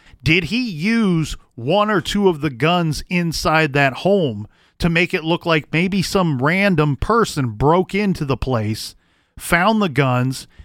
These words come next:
and then they stumbled? The victims stumbled upon a break-in. There's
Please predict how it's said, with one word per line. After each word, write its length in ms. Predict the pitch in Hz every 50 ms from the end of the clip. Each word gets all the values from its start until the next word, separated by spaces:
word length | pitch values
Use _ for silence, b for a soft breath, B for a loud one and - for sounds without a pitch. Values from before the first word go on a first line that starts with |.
| b b b b b b
and 240 | 147 147 139 147 147
then 320 | 165 175 175 160 139 117
they 300 | 113 147 156 185 214 208
stumbled? 640 | - - - - 214 202 196 151 135 113 98 - -
The 80 | - 143
victims 440 | 117 127 185 190 - 214 180 143 -
stumbled 500 | - - - - 190 190 190 214 208 190
upon 460 | 175 - - - - - 190 180 170
a 60 | 139
break-in. 720 | 113 - 135 165 185 202 185 - - 120 101 101 113 127 - - _ _ _ _ _ _ _ _ _ _ _ _ _ - -
There's 400 | - 160 160 160 - - - -